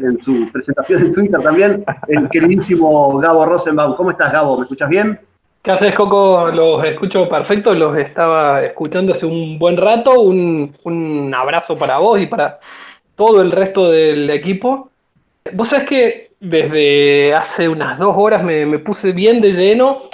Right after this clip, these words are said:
Speaker 2: veníamos hablando en estos días, pero me puse de lleno a, a buscar algunas cosas y, y a repensar. Cada, cada tanto me gusta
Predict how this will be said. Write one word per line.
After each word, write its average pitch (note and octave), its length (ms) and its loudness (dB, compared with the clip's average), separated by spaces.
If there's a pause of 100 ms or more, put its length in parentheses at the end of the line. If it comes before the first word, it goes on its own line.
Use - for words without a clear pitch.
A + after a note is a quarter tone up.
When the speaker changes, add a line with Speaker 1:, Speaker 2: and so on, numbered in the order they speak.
(100)
Speaker 2:
veníamos F#3 380 -2
hablando F#3+ 260 0
en A3 60 0
estos G#3+ 180 -4
días, A3 160 0
pero G3+ 120 -2
me F3+ 100 -2
puse A#3 240 -4
de G3 80 2
lleno G#3+ 340 2
a, F3 300 -2 (340)
a D#3 80 -4
buscar D#3+ 420 0
algunas G3+ 360 0
cosas A3 500 0
y, F3 400 -2 (380)
y E3+ 140 0
a E3+ 100 2
repensar. F3+ 680 0
Cada, F#3 580 0
cada F#3+ 180 0
tanto A#3+ 680 2
me G#3+ 160 0
gusta A#3+ 720 -2